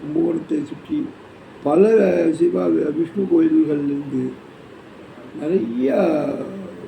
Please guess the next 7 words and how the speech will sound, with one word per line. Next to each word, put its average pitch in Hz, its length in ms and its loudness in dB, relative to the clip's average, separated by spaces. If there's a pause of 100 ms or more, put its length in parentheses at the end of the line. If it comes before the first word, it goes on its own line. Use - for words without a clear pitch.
(120)
கருட 220 340 4
வாகனங்கள், 170 600 0
கருடாழ்வார் 170 640 2
வந்து 151 400 -6
சுவாமி 156 280 -4 (1080)
பிரகாரமா 147 520 -6
வந்துட்டுருக்கோம். 135 680 -8